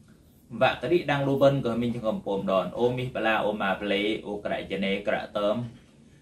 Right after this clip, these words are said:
kra mơm, kra yong, kra mật rong để bố lô bật làm tôm tôm rong đang ấy. Doanh, ta chá lù bằng ngày lô để bạ đầy bơ. Chá lù bằng ngày gầy để hùi bơ, để hỏi bơ đang ấy.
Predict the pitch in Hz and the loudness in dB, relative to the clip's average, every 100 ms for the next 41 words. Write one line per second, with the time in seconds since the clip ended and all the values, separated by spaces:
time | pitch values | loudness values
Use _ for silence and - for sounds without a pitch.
0 | - 110 98 104 110 113 127 - 92 98 | -8 -2 0 2 4 4 2 -2 -2 0
1 | 104 101 - 92 95 98 98 92 92 92 | 0 -2 -2 -2 -2 -2 -4 -2 -4 -2
2 | 98 95 98 92 90 - 95 90 160 185 | -4 -2 -4 -2 -2 -2 -4 -4 2 2
3 | 175 139 131 117 110 98 95 82 76 - | 2 6 6 6 2 2 -2 -2 -8 -18
4 | - _ _ _ _ - - - 113 147 | -20 _ _ _ _ -20 -20 -12 2 4
5 | 147 156 185 175 - - _ - - 196 | 4 4 2 2 -8 -20 _ -12 2 4
6 | 147 143 156 143 139 139 135 208 208 - | 4 4 6 4 4 4 4 6 4 4
7 | - 117 131 113 131 117 104 127 143 - | -6 -2 0 2 4 4 4 2 2 -6
8 | - - - _ - - - 123 120 123 | -20 -20 -20 _ -20 -8 -2 2 2 2
9 | 127 120 113 110 98 - - - 117 135 | 2 4 6 6 2 -12 -20 -12 -2 4
10 | 123 104 104 135 123 101 90 92 104 107 | 4 4 0 2 2 2 2 0 0 0
11 | 110 113 95 92 92 90 78 87 78 | 4 4 4 0 0 -2 -2 -4 -6